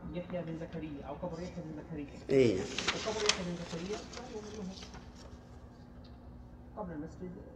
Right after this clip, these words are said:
Speaker 1: بقرون. ففي مثل هذه الحال،
Speaker 2: هذا لا عبرة به، العبرة بالواقع.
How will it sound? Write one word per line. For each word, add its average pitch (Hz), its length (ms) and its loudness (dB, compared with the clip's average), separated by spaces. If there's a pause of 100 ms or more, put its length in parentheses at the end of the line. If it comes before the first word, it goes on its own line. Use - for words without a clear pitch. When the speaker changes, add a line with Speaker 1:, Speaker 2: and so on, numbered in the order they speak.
(360)
Speaker 1:
بقرون. 214 300 -2 (3250)
ففي 185 300 2
مثل 196 120 0
هذه 185 340 0
الحال، 147 320 -4 (1300)
Speaker 2:
هذا 170 380 12
لا 170 100 12
عبرة 165 360 12
به، 123 260 12
العبرة 143 260 12
بالواقع. 147 440 12